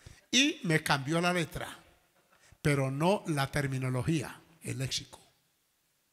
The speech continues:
Ella es una persona culta. Y yo dije, "Esta nar-, eh, esta narrativa", porque usted escribe como habla y habla como escribe.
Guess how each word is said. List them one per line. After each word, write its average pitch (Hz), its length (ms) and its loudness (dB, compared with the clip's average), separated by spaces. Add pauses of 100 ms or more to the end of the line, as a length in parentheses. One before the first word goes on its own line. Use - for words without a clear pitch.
Ella 139 200 -4
es 139 80 -4
una 160 140 -4
persona 139 320 -4
culta. - 480 -8 (720)
Y 139 80 -2
yo 143 140 0
dije, 143 300 -2
"Esta 190 420 2
nar-, 147 300 -2
eh, 156 180 -2
esta 190 300 0
narrativa", 147 720 -2 (640)
porque 143 220 -4
usted 180 180 -4
escribe 214 580 0
como 139 320 -2
habla 196 240 0
y 160 120 0
habla 170 240 -2
como 139 200 -4
escribe. 123 480 -6